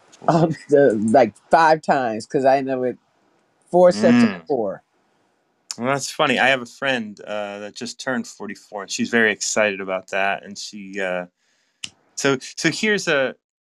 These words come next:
Speaker 2: this is, this is actually really beautiful for what we were talking about. Fame or integrity, which is more important?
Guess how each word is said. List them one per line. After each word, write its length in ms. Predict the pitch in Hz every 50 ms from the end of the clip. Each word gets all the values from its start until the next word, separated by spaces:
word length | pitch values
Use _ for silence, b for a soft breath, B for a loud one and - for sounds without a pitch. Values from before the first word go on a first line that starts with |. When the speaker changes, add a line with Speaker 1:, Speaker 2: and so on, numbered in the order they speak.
| _ _ _ _ -
Speaker 2:
this 220 | 135 147 - -
is, 140 | 151 120 -
this 200 | - 135 120 113
is 80 | 107 110
actually 320 | 104 101 - - - 104
really 180 | 98 104 95 92
beautiful 360 | 92 95 95 92 - - 101
for 160 | - - 101 98
what 120 | 92 -
we 60 | 90
were 60 | 92 92
talking 260 | - 98 95 95 95
about. 220 | 87 90 87 - _ _ _ _ B B B B B B
Fame 580 | B - - - 151 147 151 151 151 156 151 151 151 -
or 180 | 127 135 135 101
integrity, 800 | - 131 135 127 - - 151 147 131 117 104 85 87 85 - _ _ _ _ _ _ _ -
which 400 | - 123 139 135 - - - 120
is 240 | 123 120 117 - 120
more 180 | 113 107 104 104
important? 580 | 104 - - 139 127 - - 90 90 - -